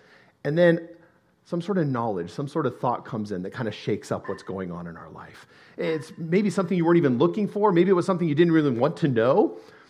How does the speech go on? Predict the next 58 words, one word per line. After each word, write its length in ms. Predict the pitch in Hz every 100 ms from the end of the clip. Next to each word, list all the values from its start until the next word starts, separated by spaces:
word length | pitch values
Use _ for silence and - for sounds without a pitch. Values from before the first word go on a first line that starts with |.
| _ -
but 100 | 139
it 80 |
kind 160 | - 180
of 80 | 156
intrudes. 680 | 139 - - 131 131 104 127
It, 320 | 120 120 -
it 120 | -
captures 640 | - - 147 - 143 117
you. 240 | 101 80 - - - - _ -
I 240 | 139 151
had, 180 | 180 175
I 100 | 160
had 140 | 180
that 100 | 170
experience 400 | 147 - 165 131
several 260 | - 147 123
years 240 | 127 143
ago. 240 | 135 123 117
I 60 |
was 100 | 127
actually 280 | 165 170 156
attending 340 | 135 160 160
an 60 | 135
event 340 | 113 123 147
with 100 | 127
some 160 | 110 135
of 80 | 117
the 80 | 110
Rev 260 | 110 131
leaders 300 | 120 110 110
before 260 | 113 107 120
I 60 |
was 140 | 120 117
even 160 | 110
a 20 | 95
member 320 | 92 113 95
here. 260 | - 65 - _ _ _ - -
And 80 |
we 60 | 135
were 80 | 139
driving 380 | 151 175 208 202
around. 320 | 151 139 147
We 80 | 135
decided 280 | 147 156
to 40 | 175
stop 240 | 160 147
and 80 | 143
grab 180 | 131 147
a 40 |
coffee 460 | 160 120 113 143 143
at, 160 | 123
at 80 | 117
one 120 | 120
of 40 | 127
those 120 | 113
big 160 | 120 123
chain 260 | 123 110
places. 480 | 110 104 104 135 143